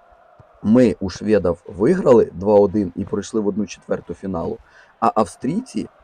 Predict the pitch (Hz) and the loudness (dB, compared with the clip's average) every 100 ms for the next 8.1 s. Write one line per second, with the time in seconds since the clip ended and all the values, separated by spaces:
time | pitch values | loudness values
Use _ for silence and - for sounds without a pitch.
0 | - 110 117 107 92 - 80 - 104 104 | -10 0 2 2 -2 -8 -12 -2 -2 2
1 | 117 117 113 92 104 98 98 95 87 76 | 4 4 4 2 2 4 2 -4 -8 -8
2 | - 98 101 104 123 107 117 117 101 - | -10 -4 -2 0 0 0 2 2 -2 -6
3 | 85 - _ _ - 101 107 120 123 110 | -10 -10 _ _ -10 -2 2 2 0 -2
4 | 95 107 101 110 - 143 139 135 131 120 | -4 -4 -2 -4 -4 -2 -2 -2 -2 -2
5 | 113 110 117 104 90 90 - 98 95 90 | -4 -2 0 0 -2 -6 -10 -8 -8 -6
6 | 101 - - 107 - - - - - 113 | -8 -10 -14 -14 -12 -16 -16 -16 0 0
7 | 107 104 104 - 107 104 110 113 92 92 | 2 -2 -4 -4 -2 0 2 0 -2 -6
8 | - | -18